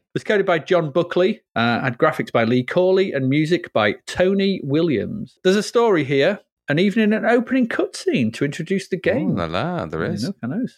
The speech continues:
Speaker 1: fancy schmancy. You have somehow managed to annoy the great wizard Zolt, and for doing this,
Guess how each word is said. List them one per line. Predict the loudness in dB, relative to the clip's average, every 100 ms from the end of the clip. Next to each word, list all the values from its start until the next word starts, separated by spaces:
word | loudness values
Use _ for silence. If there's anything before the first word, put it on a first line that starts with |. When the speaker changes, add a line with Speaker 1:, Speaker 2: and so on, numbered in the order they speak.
| -8
Speaker 1:
fancy | -8 -6 -10
schmancy. | -6 -6 -6 -6 -6 -8 -12 -12 -10 -2
You | 2
have | 2 0
somehow | 0 2 4 4
managed | 4 2 0
to | 0
annoy | 2 2 2
the | 2
great | 4 4 4
wizard | 0 2 0
Zolt, | 0 2 2 2 -2 -14 _
and | -2 0 0
for | -2
doing | 0 2 2
this, | 2 0 -4